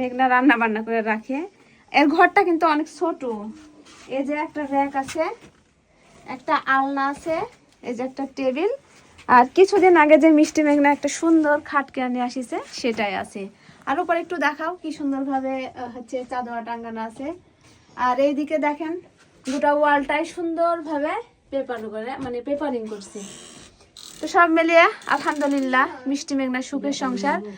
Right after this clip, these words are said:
তো আপনারা সবাই দোয়া করবেন, আমাদের মেঘনা যেন এভাবেই সুখে শান্তিতে থাকতে পারে। তো আজকে আমরা সবাই মিষ্টি মেঘনার বাড়িতে পিঠা নিয়ে আসিছি, আর আমরা আজকে মেঘনাকে মানে নিয়ে যাবো কিনা বলতে পারছি না,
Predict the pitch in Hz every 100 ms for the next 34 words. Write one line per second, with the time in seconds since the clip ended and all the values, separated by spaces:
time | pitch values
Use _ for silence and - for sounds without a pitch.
0 | - - - - 302 302 311 320 370 -
1 | 262 285 320 320 330 311 294 294 285 285
2 | 285 262 285 320 - - 233 233 240 247
3 | - - - 254 285 277 294 277 277 294
4 | 330 277 302 294 302 311 294 285 277 269
5 | 247 262 285 302 269 - 233 226 202 202
6 | 381 - _ _ _ _ - - _ _
7 | - 320 - 302 - 349 330 359 370 330
8 | 339 330 339 339 302 302 302 294 294 320
9 | 311 311 320 285 269 277 294 269 302 403
10 | - 254 262 262 262 269 277 277 285 277
11 | 277 262 269 269 277 269 - - - 254
12 | 262 277 330 330 311 311 330 330 311 320
13 | 302 277 277 311